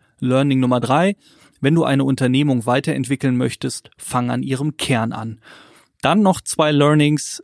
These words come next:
von Spiegel beziehungsweise dem Relaunch, äh, von Spiegel. Learning Nummer vier, egal wie groß und unbezwingbar das Projekt erscheint, formuliere eine Vision, definiere Ziele und fang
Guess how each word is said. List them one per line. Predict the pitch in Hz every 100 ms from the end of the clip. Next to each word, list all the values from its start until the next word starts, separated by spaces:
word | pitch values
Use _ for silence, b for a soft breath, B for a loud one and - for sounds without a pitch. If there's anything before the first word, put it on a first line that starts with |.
| -
von | - 135 123 - -
Spiegel | - - - _ _ 165 175 135 127
beziehungsweise | 127 - 139 127 - 120 120 127
dem | 120 120
Relaunch, | 120 156 127 123 - - -
äh, | 110
von | - 113 110
Spiegel. | - - 123 117 113 135 202 B B B B B B _ _ _
Learning | 123 131 165 170 170 -
Nummer | 143 131 123
vier, | - 160 135 -
egal | 117 139 147 170
wie | 160
groß | 135 127 147 151 -
und | 135
unbezwingbar | - 151 175 143 - - 139 143 123 117
das | 120 -
Projekt | 131 127 131 -
erscheint, | 120 - 120 127 135 -
formuliere | - 131 120 123 185 170
eine | - 135 120
Vision, | 120 107 156 160
definiere | 127 117 135 160 170 143
Ziele | - 123 123 135
und | 131 -
fang | - 107 113 139